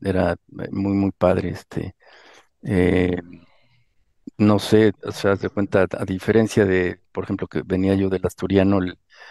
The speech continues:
los, los carriles que eran, este, de la última, la última tecnología que, que había, este, tenía las, eh,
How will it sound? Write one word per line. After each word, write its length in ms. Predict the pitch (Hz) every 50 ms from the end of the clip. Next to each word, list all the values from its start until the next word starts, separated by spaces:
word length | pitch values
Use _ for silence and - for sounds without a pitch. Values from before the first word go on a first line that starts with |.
| - - - _ _
los, 320 | - - 98 92 87 -
los 280 | - - 98 90 87 -
carriles 640 | - 104 98 - 107 113 117 117 110 110 104 -
que 100 | - -
eran, 320 | 107 101 101 98 95 90 90
este, 280 | 87 87 _ - 92
de 120 | 90 87 90
la 220 | 90 92 92 92
última, 500 | 92 95 _ - - 92 92 92 90 87 85 - - - - -
la 180 | - 98 98
última 340 | 98 95 95 - 95 95 90 -
tecnología 600 | - 87 - 92 90 90 90 90 - - 90 87
que, 320 | - - 87 85 - - - _ _ _ - - - - - - _ _ _
que 120 | - - 98
había, 640 | - 101 107 110 117 117 117 113 113 113 110 - _
este, 540 | - 92 87 82 - - - _ - 98 90
tenía 440 | - - 95 92 98 101 101 98 98
las, 580 | 98 98 92 90 90 - - - - - _ - -
eh, 460 | 87 90 87 87 87 87 85 - -